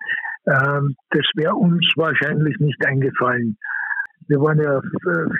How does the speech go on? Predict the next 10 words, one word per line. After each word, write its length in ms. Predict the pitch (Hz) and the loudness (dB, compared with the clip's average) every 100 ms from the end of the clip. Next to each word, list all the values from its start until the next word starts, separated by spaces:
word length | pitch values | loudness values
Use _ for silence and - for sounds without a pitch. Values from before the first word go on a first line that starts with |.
| - | -2
viele 240 | 160 175 156 | 0 2 2
Jahrzehnte 720 | 147 139 - 143 156 160 151 | 2 0 0 4 4 4 -2
befreundet. 720 | 139 123 123 131 151 156 156 - - - - - - _ _ _ - | 0 0 0 2 2 2 -2 -4 -6 -14 -14 -18 -20 _ _ _ -2
Äh, 340 | 147 147 151 - | 2 2 4 4
ich 120 | 143 - | 4 4
hab, 140 | 139 - - | 0 -2 -4
äh, 240 | 151 147 147 | -2 0 0
ja 160 | 143 135 | 0 0
mit 180 | 139 139 | -2 0
dem 180 | 147 135 | 2 2